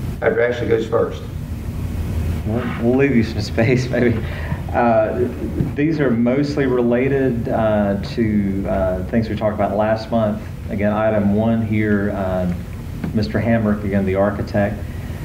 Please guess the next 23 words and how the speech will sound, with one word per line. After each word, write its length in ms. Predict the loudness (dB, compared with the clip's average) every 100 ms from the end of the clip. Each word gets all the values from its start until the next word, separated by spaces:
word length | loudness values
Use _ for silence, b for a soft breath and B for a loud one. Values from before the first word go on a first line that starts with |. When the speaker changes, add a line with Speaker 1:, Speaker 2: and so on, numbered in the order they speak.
| -6 -4 -4 -4 -4 -4 -2
Speaker 2:
We 140 | 0
noted 960 | 2 2 2 2 2 2 2 2 0 0
next, 400 | 0 0 0 -6 -6 -2
or 280 | 2 2
last 360 | 2 2 0 0
month 300 | 0 0 0
that 460 | 0 2 0 -2 0
the, 440 | 2 2 0 -2
uh, 300 | -2 -2 -4
the 120 | -4 -4
Kirksey 460 | 0 0 2 0
building, 380 | 2 2 2 2
as 200 | 0 -2
we 320 | -2 0 0 -2 -4 -8 -6 -6 -6 -4
called 260 | 0 2 2
it, 160 | -2
sixty-nine 520 | 0 0 2 2 2
North 280 | 4 2 2
Main, 420 | 2 2 2 2
that 340 | 2 0 -2 -4
the 60 |
county 420 | -4 0 2 2 0
has 180 | -2